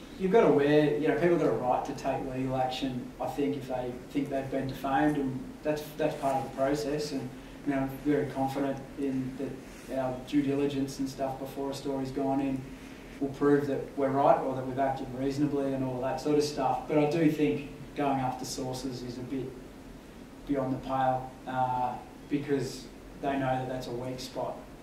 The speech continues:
Um, and I think that's counter to the, to the public interest, and I reckon most, most people in the public agree too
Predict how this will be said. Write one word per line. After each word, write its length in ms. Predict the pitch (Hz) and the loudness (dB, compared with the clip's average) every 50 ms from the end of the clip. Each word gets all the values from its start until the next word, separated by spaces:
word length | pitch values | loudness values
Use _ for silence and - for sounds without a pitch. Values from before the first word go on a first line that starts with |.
| - | -12
Um, 440 | - 131 131 127 123 123 - - 113 120 - - - - - - - - - - - - | -8 -6 -4 -4 -2 -2 -4 -4 -6 -8 -12 -14 -16 -16 -18 -18 -18 -16 -16 -16 -12 -8
and 340 | 127 131 127 127 131 123 123 - - - - 139 | -4 -2 -2 -2 -2 -4 -6 -10 -12 -8 -4 -2
I 120 | 135 131 | -2 -2
think 160 | 131 131 127 | -2 -4 -6
that's 200 | 131 - - - | -6 -8 -8 -10
counter 360 | - - 123 113 120 120 120 120 | -10 -12 -10 -10 -10 -10 -10 -10
to 100 | - 131 | -10 -10
the, 160 | 123 123 117 113 - - | -10 -8 -10 -10 -12 -14
to 100 | - - | -12 -10
the 60 | 131 | -10
public 380 | 123 - 135 135 131 131 131 127 | -8 -4 -2 -2 -2 -2 -4 -4
interest, 340 | 131 127 131 135 139 127 - | -4 -4 -4 -4 -4 -4 -4
and 80 | 143 139 | -2 -2
I 60 | 131 | -2
reckon 200 | 131 127 120 117 117 | -2 -4 -6 -8 -8
most, 220 | 117 117 - - - - - - - | -8 -8 -8 -10 -12 -14 -16 -10 -8
most 260 | 139 135 127 127 - - | -6 -6 -6 -6 -6 -6
people 220 | 131 131 - 135 | -8 -6 -6 -6
in 60 | 127 127 | -6 -6
the 120 | 127 - | -6 -4
public 260 | - 127 127 135 - - - - 135 | -2 -2 -2 -2 -4 -8 -10 -10 -10
agree 280 | 127 127 135 131 131 127 | -8 -6 -6 -6 -6 -6
too 300 | 127 - 131 131 131 | -6 -6 -6 -4 -4